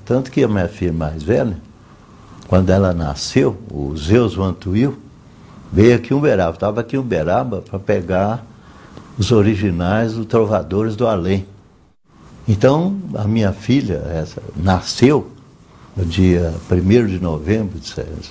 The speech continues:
sessenta e quatro. Eu então fiquei preocupado.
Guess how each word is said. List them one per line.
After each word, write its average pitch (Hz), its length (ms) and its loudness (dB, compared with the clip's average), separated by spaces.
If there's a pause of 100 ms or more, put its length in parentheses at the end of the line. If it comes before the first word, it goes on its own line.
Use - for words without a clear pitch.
(160)
sessenta - 520 -2
e - 60 -4
quatro. - 540 -6 (720)
Eu 107 120 6
então 143 400 4
fiquei 160 360 0
preocupado. 113 720 -2